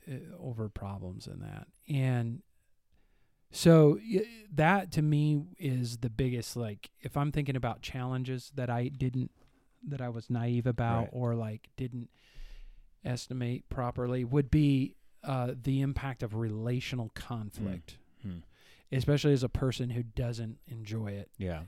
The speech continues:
Speaker 1: at all.
Speaker 2: Yeah.
Speaker 1: And if you do enjoy relational conflict, you're, you're weird anyway.
Speaker 2: <laughs>
Speaker 1: But I think
Speaker 2: You,
Speaker 1: there are people that
Speaker 2: <laughs> you
Speaker 1: are
Speaker 2: might cause relational conflict if you enjoy it. You're
Speaker 1: Yeah.
Speaker 2: like, "This is what I like to do for fun."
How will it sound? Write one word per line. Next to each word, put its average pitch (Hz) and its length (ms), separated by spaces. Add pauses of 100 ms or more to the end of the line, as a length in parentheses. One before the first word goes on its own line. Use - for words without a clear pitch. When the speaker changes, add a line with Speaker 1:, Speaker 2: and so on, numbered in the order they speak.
Speaker 1:
at 110 160
all. 98 440
Speaker 2:
Yeah. 95 120
Speaker 1:
And 143 100
if 156 100
you 147 120
do 190 240
enjoy 143 320
relational 123 440
conflict, 113 500
you're, 110 100 (260)
you're 147 240
weird 147 280
anyway. 139 280 (180)
Speaker 2:
<laughs> - 180
Speaker 1:
But 156 100
I 160 100
think 190 160
Speaker 2:
You, 190 60
Speaker 1:
there 185 160
are 202 60
people 170 340
that 143 120
Speaker 2:
<laughs> 139 40
you 190 60
Speaker 1:
are - 20
Speaker 2:
might 196 240
cause 139 320
relational 143 480
conflict 131 500
if 107 120
you 117 160
enjoy 104 380
it. 98 100
You're 127 120
Speaker 1:
Yeah. 226 140
Speaker 2:
like, 127 100
"This - 160
is 151 180
what 98 140
I 90 80
like 90 240
to - 80
do 92 160
for - 140
fun." 82 340